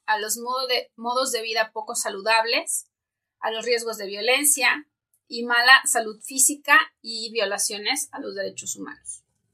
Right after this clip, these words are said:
También hay factores de la personalidad y psicológicos específicos que hacen que persona, que una persona sea más vulnerable a los trastornos mentales. Por último,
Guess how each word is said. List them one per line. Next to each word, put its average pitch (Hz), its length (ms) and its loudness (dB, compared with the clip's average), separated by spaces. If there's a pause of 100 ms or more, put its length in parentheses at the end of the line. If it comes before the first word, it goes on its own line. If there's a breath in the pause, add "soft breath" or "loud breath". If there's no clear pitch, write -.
(1200)
También 277 540 4
hay 254 240 8
factores 269 720 2
de 226 120 6
la 208 180 2
personalidad 294 880 4 (800)
y 190 160 0
psicológicos 254 1000 0
específicos 254 960 0
que 220 120 -2
hacen 220 440 2
que - 100 -4
persona, 214 640 -6
que 226 100 -10
una 262 220 0
persona 233 360 -4
sea 220 400 4
más 240 440 4
vulnerable 226 680 0
a 208 120 -2
los - 200 -10
trastornos 202 440 -8
mentales. 247 600 -4 (1040)
Por 277 200 4
último, 294 380 2